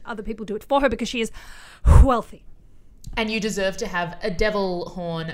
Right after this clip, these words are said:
Speaker 2: painted on you in a cupboard in the club change room.
Speaker 1: Which we find out about later. Um,
Speaker 2: We'll get to later. Anyway, um, Arya leaving, I don't know if I'm jumping, Arya leaving a voicemail on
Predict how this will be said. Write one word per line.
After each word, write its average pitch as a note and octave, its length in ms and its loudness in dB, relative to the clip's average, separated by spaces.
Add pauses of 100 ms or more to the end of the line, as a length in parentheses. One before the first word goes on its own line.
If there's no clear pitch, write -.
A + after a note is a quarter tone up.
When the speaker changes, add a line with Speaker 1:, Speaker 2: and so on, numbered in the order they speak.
Speaker 2:
painted F3 380 -2
on E3 200 -10
you D#3 300 -10
in D3+ 320 -12
a E3+ 60 -14
cupboard D#3 540 -8
in D3 180 -12
the D3+ 60 -12
club D3 440 -12 (800)
change C#3+ 340 -10
room. F#2+ 300 -10
Speaker 1:
Which A3 200 -2
we A3+ 80 -2
find G#3 240 -2
out G3 140 0
about F#3 200 -4
later. F#3+ 640 -2
Um, F3 180 -6
Speaker 2:
We'll G3 100 6
get F3 140 -4
to F3+ 140 -2
later. C#3+ 320 -6
Anyway, D#3+ 520 -2 (380)
um, E3 480 -6 (960)
Arya C#4 320 4 (120)
leaving, G#3+ 600 -2
I F3 60 -2
don't F3+ 80 0
know F3+ 60 -2
if F3 100 -8
I'm E3+ 120 -6
jumping, D3 580 -10 (240)
Arya B3 300 0
leaving G#3 340 -2
a F#3 60 -2
voicemail D#3+ 640 -6
on E3 160 -10